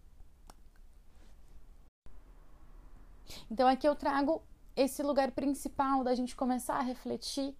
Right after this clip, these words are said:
se não estamos criando uma nova prisão, uma nova gaiola, uma nova coleira, uma nova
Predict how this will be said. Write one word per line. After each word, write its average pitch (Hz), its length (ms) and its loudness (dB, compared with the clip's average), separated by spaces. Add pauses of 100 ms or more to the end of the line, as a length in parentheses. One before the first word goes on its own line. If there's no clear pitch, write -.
(460)
se - 180 0
não 254 120 6
estamos 302 760 2 (100)
criando 247 680 4 (680)
uma 240 160 6
nova 247 300 6
prisão, 214 720 2 (1080)
uma 190 80 -2
nova 196 220 4
gaiola, 196 720 8
uma 175 120 0
nova 185 220 4
coleira, 202 880 6 (440)
uma 190 240 0
nova 202 280 6